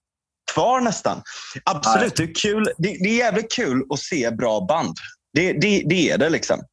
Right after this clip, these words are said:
Speaker 1: Men, du vet, du kommer dit.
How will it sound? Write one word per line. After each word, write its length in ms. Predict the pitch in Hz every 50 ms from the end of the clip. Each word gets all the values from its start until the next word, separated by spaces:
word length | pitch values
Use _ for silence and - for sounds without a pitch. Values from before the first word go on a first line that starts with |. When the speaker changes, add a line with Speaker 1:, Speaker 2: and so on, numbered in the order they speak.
| _ - - - - - _ _ 120
Speaker 1:
Men, 360 | 127 143 165 175 139 95 80 - - _ _ _ _ _ _ _ _ _ _ _ _ _ _ _ _ _ _ _ _ _ _ _ _
du 80 | -
vet, 200 | 190 180 - - -
du 120 | - 196
kommer 280 | 190 - 247 240 226 233
dit. 420 | 180 123 117 156 185 - - -